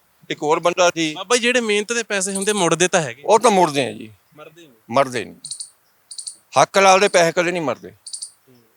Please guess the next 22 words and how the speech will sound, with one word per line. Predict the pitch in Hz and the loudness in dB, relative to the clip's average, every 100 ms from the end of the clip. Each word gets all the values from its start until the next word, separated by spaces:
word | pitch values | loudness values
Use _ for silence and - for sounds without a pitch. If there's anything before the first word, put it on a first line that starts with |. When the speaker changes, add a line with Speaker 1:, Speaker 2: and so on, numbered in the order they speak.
| _ _ 104 | _ _ 0
Speaker 1:
ਜੇ | 147 | 2
ਉਹ | 175 | 4
ਪਾਪ | - 165 180 - | 4 4 4 -2
ਕਮਾਵਾਂਗੇ, | 170 170 196 190 165 147 | 0 4 4 4 0 -2
Speaker 2:
ਹੂੰ। | - _ _ _ - - - - | -16 _ _ _ -20 -20 -20 -20
Speaker 1:
ਤਾਂ | 190 | -14
ਭੁਗਤਾਂਗੇ। | 156 123 180 190 190 185 - _ _ _ _ _ - - - - - _ _ _ | -12 -2 0 0 -4 -12 -20 _ _ _ _ _ -20 -16 -16 -18 -20 _ _ _
Speaker 2:
ਬਾਬਾ, | 160 - | _ -20
ਜਿਹੜੇ | 196 180 208 | -10 -6 -4
ਤੁਸੀਂ | 208 208 | -4 -4
ਸ਼ਹਿਰ | 175 147 156 | -2 -2 -2
'ਚ | - | -2
ਰਹਿ | 165 135 | -2 -2
ਰਹੇ | 151 | -4
ਹੋ, | 170 | -6
ਇਹਨੂੰ | 185 | -10
ਪੱਥਰਾਂ | 156 151 151 143 | -14 -14 -12 -12
ਦਾ | 147 | -12
ਸ਼ਹਿਰ | 135 143 156 | -12 -14 -12
ਕਿਹਾ | 131 135 | -12 -10
ਜਾਂਦਾ | 135 117 | -12 -16
ਹੈ। | 110 | -20